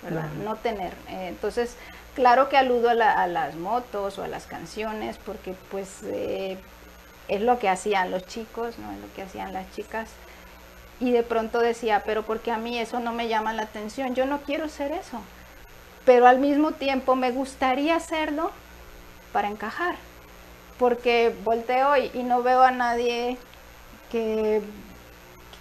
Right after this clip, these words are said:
Speaker 1: pues, no sé, que comparta ciertas cosas o, o que, em, no sé, entienda el mundo de cierta forma o que perciba el mundo de cierta forma. O, eso me pasaba, ¿verdad? Eso me refiero con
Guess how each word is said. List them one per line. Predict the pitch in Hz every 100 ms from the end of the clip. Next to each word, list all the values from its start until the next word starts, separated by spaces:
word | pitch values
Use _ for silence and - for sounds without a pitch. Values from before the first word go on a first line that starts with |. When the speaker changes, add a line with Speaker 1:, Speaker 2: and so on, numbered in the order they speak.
| - - -
Speaker 1:
pues, | 220
no | 233
sé, | 233 294 294 302 -
que | 240
comparta | 233 233 - 233 233 240
ciertas | 254 254 240 233
cosas | - 226 226 226 226
o, | 220
o | 208 214 214 -
que, | 208 214 214 202 202 196 - - - - -
em, | 214 202 208 202 196 196 196 190
no | 202
sé, | 190
entienda | 254 262 247 233 226
el | 226
mundo | 233 220
de | 214
cierta | 214 220 - 202
forma | - 220 214 214 208
o | 208
que | 196
perciba | - 196 196 226 202 202
el | 190
mundo | 196 185
de | 185
cierta | 208 202 190
forma. | 180 208 208 214 202
O, | 190 - - 294 - - - - - -
eso | 214 233
me | 302 285
pasaba, | 190 185 175 - -
¿verdad? | - - -
Eso | 185 220
me | 214
refiero | 208 175 190 185
con | 180 170